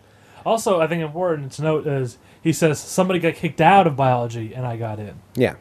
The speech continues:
Speaker 1: So he doesn't even know that he's lampooning Jeff necessarily. Lampooning
Speaker 2: Perhaps.
Speaker 1: is not the right word, but you get what I'm saying.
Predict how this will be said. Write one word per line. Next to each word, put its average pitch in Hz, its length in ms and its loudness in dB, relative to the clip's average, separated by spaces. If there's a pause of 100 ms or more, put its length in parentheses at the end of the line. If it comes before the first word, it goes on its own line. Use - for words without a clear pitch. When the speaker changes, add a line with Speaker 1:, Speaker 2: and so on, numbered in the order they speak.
(100)
Speaker 1:
So - 120 -6
he 180 80 6
doesn't 208 200 6
even 160 200 0
know 160 200 6
that 143 120 2
he's 135 160 -2
lampooning 127 500 -6
Jeff 151 340 -4
necessarily. 107 580 -14 (640)
Lampooning 143 80 -6 (160)
Speaker 2:
Perhaps. 165 220 4
Speaker 1:
is 135 100 -6
not 131 100 -4
the 120 60 -12
right 120 140 -6
word, 151 240 -2 (360)
but 160 240 2
you 147 80 -4
get 170 140 2
what 175 120 4
I'm 160 80 4
saying. 110 260 -4